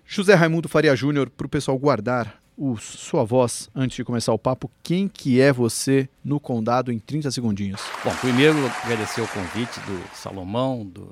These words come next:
Speaker 2: do Renato e, e também desejar muita, muito sucesso, muita sorte, né,
Speaker 1: Valeu.
Speaker 2: ao novo empreendimento. Bom, eu sou um, mais um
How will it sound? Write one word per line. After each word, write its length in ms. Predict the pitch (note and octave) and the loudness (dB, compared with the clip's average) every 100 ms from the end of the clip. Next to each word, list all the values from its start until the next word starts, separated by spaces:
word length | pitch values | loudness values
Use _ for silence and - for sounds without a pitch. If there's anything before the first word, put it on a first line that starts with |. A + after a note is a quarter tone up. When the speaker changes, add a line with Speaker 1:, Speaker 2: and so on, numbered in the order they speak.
| - | -14
Speaker 2:
do 120 | G2 | -10
Renato 760 | F#2 F#2 G#2 B2 B2 A#2+ A2 | -8 -6 -2 -2 -4 -10 -12
e, 460 | C3+ A2 A#2 A2 F#2+ | -6 -2 -2 -2 -6
e 80 | G#2+ | -8
também 380 | - G#2+ F#2+ A2+ | -8 -6 -4 -4
desejar 400 | G#2+ G2+ F#2+ G#2 | -4 -6 -4 -4
muita, 560 | F2+ G#2 G#2+ F#2+ E2 _ | -6 -8 -8 -8 -10 _
muito 180 | A2 C#3+ | -10 -10
sucesso, 480 | - A2 A2+ A#2 - | -12 -8 -4 -4 -6
muita 220 | A2 G2+ | -10 -10
sorte, 480 | - G#2 G#2+ - F#2+ | -12 -6 -6 -6 -10
né, 220 | G2+ G2 | -8 -2
Speaker 1:
Valeu. 380 | G#2+ G2+ F#2+ F2+ - - | 0 0 -2 -6 -12 -12
Speaker 2:
ao 120 | G#2 | -6
novo 240 | A2 A2 | -4 -4
empreendimento. 640 | A2 A2+ G#2+ F#2+ F2 E2 - | -6 -6 -6 -6 -10 -10 -2
Bom, 260 | - C3 G#2 | 4 4 2
eu 140 | - B2 | -10 -12
sou 760 | - D#3 E3+ E3+ D3+ B2 - - | -4 0 4 4 4 2 -2 -6
um, 580 | A2+ A2+ G#2+ G2 F2 E2 | -6 -4 -4 -6 -8 -2
mais 300 | C3 E3+ | 0 0
um 120 | D3 | 0